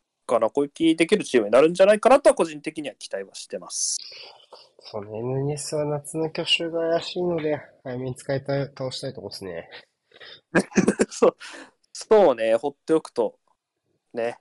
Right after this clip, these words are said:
Speaker 1: なんか、バイアウトがあるんじゃないかって話がやっぱあるので。
Speaker 2: うーん。リバプールの話があるからね。はい。
Speaker 1: うん。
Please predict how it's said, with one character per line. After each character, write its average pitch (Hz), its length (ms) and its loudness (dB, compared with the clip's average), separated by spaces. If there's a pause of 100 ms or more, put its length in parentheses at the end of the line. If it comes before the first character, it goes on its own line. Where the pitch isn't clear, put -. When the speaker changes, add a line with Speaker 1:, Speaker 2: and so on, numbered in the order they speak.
Speaker 1:
な 117 120 -2
ん 107 40 -10
か、 107 220 4 (480)
バ 127 140 8
イ 156 80 8
ア 165 40 6
ウ 160 40 2
ト 117 100 -12
が 110 80 0
あ 113 60 0
る 113 100 -10
ん 110 60 -14
じ 107 100 -8
ゃ 104 40 -4
な 104 60 -6
い 101 60 -12
か 101 100 -4
っ - 60 -10
て - 160 -8
話 95 320 -10
が 92 200 2 (100)
や - 80 -8
っ - 40 -6
ぱ 95 140 2
あ 101 40 6
る 107 100 -2
の 95 120 -6
で。 95 300 4 (840)
Speaker 2:
う 92 80 -20
ー 90 40 -16
ん。 85 680 -16 (400)
リ 110 120 -18
バ 113 120 -6
プ - 140 -16
ー 104 60 -10
ル 98 60 -12
の 95 100 -12
話 95 340 -14
が 90 100 -10
あ 92 40 -8
る 98 100 -14
か 92 120 -14
ら 90 120 -12
ね。 92 540 -14 (1600)
は - 120 -2
い。 110 80 -2
Speaker 1:
う 113 40 -10
ん。 98 160 -16